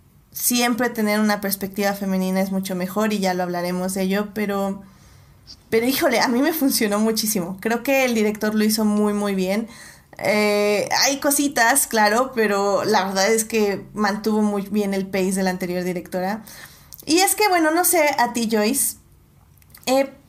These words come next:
¿por qué crees? O sea, bueno, por ejemplo, esta peli, bueno, Netflix nunca da sus números, y eso lo sabemos, pero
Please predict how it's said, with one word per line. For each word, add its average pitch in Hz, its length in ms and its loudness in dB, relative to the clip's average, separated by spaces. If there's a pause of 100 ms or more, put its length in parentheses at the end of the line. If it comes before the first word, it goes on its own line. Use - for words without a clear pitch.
¿por 349 260 0
qué 415 100 2 (840)
crees? 247 720 2
O 254 80 -2
sea, 269 200 4
bueno, 269 260 2
por 269 120 -2
ejemplo, 320 440 0
esta 359 300 0
peli, 311 500 0 (260)
bueno, 285 280 0
Netflix 453 480 0
nunca 240 280 2
da 196 160 4
sus 196 220 -2
números, 117 480 -4
y 185 140 0
eso 214 340 2
lo 190 160 0
sabemos, 214 680 0 (520)
pero 539 120 4